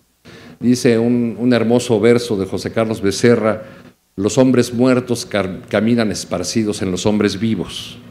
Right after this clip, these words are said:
¿no? Y yo creo que los desaparecidos caminan también repartidos entre nosotros, y ojalá, eh, caminaran siempre, eh,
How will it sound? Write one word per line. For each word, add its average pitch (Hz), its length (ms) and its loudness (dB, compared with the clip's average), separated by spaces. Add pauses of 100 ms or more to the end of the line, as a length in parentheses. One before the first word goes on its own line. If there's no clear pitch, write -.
(840)
¿no? 101 200 -8 (1000)
Y 98 140 -4
yo 117 160 4
creo 123 320 6
que 120 140 -2
los 90 240 -2
desaparecidos 110 1120 0 (840)
caminan 113 440 2
también 110 400 2
repartidos 107 540 0
entre 95 200 -2
nosotros, - 800 -4 (880)
y 90 100 0
ojalá, 104 560 -4 (240)
eh, 85 800 -4 (100)
caminaran 107 600 0
siempre, 107 720 0 (840)
eh, 87 420 -6